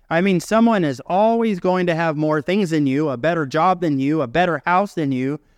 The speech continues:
even more well-behaved children than you. You might just want to let those desires be, come in and get a stranglehold on you. But you'd do well to heed the words of Paul,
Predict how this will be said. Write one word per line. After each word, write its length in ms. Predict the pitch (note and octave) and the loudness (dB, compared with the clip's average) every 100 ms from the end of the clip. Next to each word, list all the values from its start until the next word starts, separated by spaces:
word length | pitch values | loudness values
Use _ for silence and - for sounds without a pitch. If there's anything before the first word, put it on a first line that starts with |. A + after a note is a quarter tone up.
| _ _ - | _ _ -2
even 720 | A#3+ C#4+ C4 A#3+ G3+ G#3 D#3 | 0 2 0 -2 0 -2 -2
more 400 | F3+ A#3 A#3+ A3 | -2 0 0 0
well-behaved 880 | E3+ A3 A#3+ A3 G#3 G#3 A#3 A3+ - | 2 2 2 2 -2 -2 -4 -6 -2
children 500 | C#4 E4 C#4+ C4+ G3+ | 0 0 0 -2 -2
than 200 | E3+ E3 | -2 -2
you. 300 | D3 A2+ - _ _ _ _ _ _ _ _ _ _ - | -4 -6 -12 _ _ _ _ _ _ _ _ _ _ -2
You 120 | C3+ | 2
might 240 | C#3+ F#3 | 2 2
just 180 | F3+ D#3+ | 0 0
want 200 | D#3 E3 | -2 -2
to 60 | C#3+ | -2
let 380 | C3 E3 F3 - C#3 C3+ - - | 0 0 0 -6 -6 -6 -10 -4
those 300 | D3 D#3+ C#3+ | 0 0 0
desires 560 | C#3 C3 D#3+ E3+ C#3+ - | -2 0 0 2 -2 -4
be, 160 | B2+ _ _ _ | -8 _ _ _
come 260 | - E3 D3 | -6 -2 0
in 280 | D3+ F3+ F#3+ | 0 -2 -2
and 180 | A#2 A2 | -2 -2
get 160 | D3 | -2
a 60 | B2+ | -2
stranglehold 680 | - E3+ F#3 C3+ C3+ B2 | -4 -2 0 -2 -2 -2
on 240 | A2+ G#2 G2+ | -2 -2 -4
you. 280 | G2+ F#2+ - _ _ _ _ _ _ _ _ _ _ - | -4 -6 -10 _ _ _ _ _ _ _ _ _ _ -4
But 160 | A#2 | -2
you'd 220 | B2 E3+ C#3+ | 0 0 2
do 140 | C#3 | 0
well 260 | C3+ D3 C3+ | 2 2 0
to 100 | A#2+ | -4
heed 440 | - E3+ F3 C#3+ | -4 -2 -2 -2
the 100 | B2+ | -2
words 440 | A#2+ D3 C#3 B2 | 0 0 0 -2
of 160 | B2 - | -6 -8
Paul, 580 | - F#3+ D3+ G#2+ G2 | -2 2 2 -2 -10